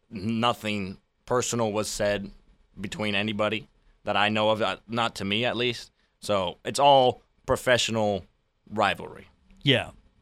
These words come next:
Speaker 1: So
Speaker 2: And, and that's cool.
Speaker 1: Yeah,
Speaker 2: And I think
Speaker 1: exactly.
Speaker 2: that's how the fan bases should interact with each other.
Speaker 1: And that's how any rivalry should be. Whenever people are getting hurt or anything like that, that's too far. There's no need for that. It's a sport. We're trying to have fun playing it, and we want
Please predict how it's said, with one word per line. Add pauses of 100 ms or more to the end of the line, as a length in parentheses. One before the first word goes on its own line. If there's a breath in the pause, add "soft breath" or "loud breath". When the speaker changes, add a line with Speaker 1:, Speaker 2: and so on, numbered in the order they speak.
(320)
Speaker 1:
So
Speaker 2:
And, (100)
and
that's
cool. (200)
Speaker 1:
Yeah,
Speaker 2:
And
I
think
Speaker 1:
exactly.
Speaker 2:
that's
how
the
fan
bases
should
interact
with
each
other.
Speaker 1:
And
that's
how
any (280)
rivalry
should
be.
Whenever (340)
people
are
getting
hurt
or (840)
anything
like
that,
that's
too
far. (100)
There's
no
need
for
that.
It's
a
sport.
We're
trying
to
have
fun
playing
it,
and
we
want